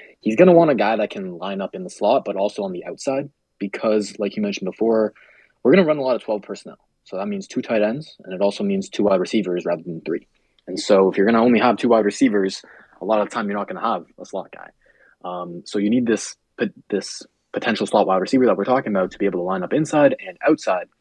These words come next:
And then also I previously mentioned talking about Pep's scheme is he, he loves the quick game in terms of the passing game, but he also loves the vertical deep shots. So again, you're gonna kinda need a slot wide receiver who can do a bit of both,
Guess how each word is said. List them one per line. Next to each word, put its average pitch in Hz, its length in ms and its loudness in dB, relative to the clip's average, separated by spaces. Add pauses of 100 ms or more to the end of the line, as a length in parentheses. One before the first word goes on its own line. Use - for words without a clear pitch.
(460)
And 101 220 -4
then 98 360 -4
also 156 260 4
I 120 60 2
previously 113 380 0
mentioned 104 460 -4
talking 104 260 -2
about 95 200 0
Pep's - 280 -6
scheme 107 300 -4
is 90 140 -6
he, 95 280 -8
he 101 120 -6
loves 95 240 0
the - 80 -8
quick - 240 0
game 156 400 2
in - 60 -16
terms 104 160 -4
of - 40 -10
the 104 80 -6
passing 113 340 -2
game, 135 160 -2
but 98 120 0
he 101 80 6
also 127 180 6
loves 107 200 -2
the 92 80 -6
vertical 95 580 -2
deep 101 160 -4
shots. - 420 -16 (260)
So 92 140 -2
again, 98 380 0 (320)
you're 107 140 -4
gonna 127 200 4
kinda 123 220 0
need 120 160 2
a - 20 2
slot 110 240 0
wide 104 140 -2
receiver 101 320 -4
who 98 100 -6
can 95 120 -6
do 113 160 2
a 101 40 2
bit 95 160 -2
of 87 100 -8
both, 95 320 -6